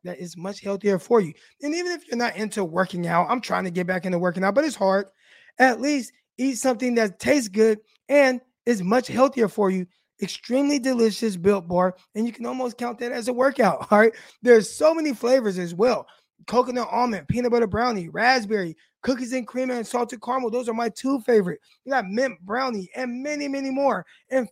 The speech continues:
fact, Built is always coming out with new limited flavors all the time. So check out the website, built dot com, and check back often. All right,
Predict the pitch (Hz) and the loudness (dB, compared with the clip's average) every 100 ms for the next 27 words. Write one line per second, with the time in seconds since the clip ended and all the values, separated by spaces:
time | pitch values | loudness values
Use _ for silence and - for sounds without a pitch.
0 | _ 262 285 220 _ _ _ _ - 156 | _ -2 -2 -4 _ _ _ _ -18 -8
1 | 151 269 269 220 _ _ _ _ 214 185 | 0 4 4 4 _ _ _ _ -4 -2
2 | - 233 277 262 - 214 185 170 180 _ | 0 4 4 2 -2 -6 -4 -6 -10 _
3 | _ 220 190 170 196 226 170 190 196 240 | _ -6 -4 0 0 0 -2 -6 -6 -8
4 | 220 247 294 220 180 160 - 160 180 - | -4 -2 -2 -2 -8 -10 -12 -12 -12 -10
5 | 240 262 175 - 220 214 - 220 254 185 | -10 -10 -10 -6 -6 -6 -8 -6 -6 -6
6 | 180 - 214 165 165 196 185 226 - 185 | -8 -6 -8 -4 -2 -2 -2 -4 -4 -4
7 | 196 202 _ _ _ 226 - 170 170 202 | -4 -6 _ _ _ -12 -8 -10 -6 -8
8 | 208 202 240 - 220 156 _ _ 180 202 | -4 -2 -2 -2 -6 -6 _ _ 0 0